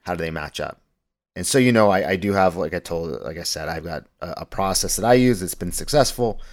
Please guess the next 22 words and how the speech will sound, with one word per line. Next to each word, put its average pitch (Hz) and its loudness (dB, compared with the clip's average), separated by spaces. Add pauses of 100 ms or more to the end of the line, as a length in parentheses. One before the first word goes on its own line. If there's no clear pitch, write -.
(560)
Uh, 95 0
I'm 104 -4
not 110 2
trying 104 0
to 92 0
charge 101 6
anything 101 2
for 104 -6
this. 98 2 (100)
I 85 -4
don't 101 0
know 92 0
what 87 -2 (180)
long-term 90 -4
this 85 -4
would 85 -8
even 78 -10
look 104 0
like, 101 4 (260)
but 82 -8 (840)
right 98 0
now 87 -4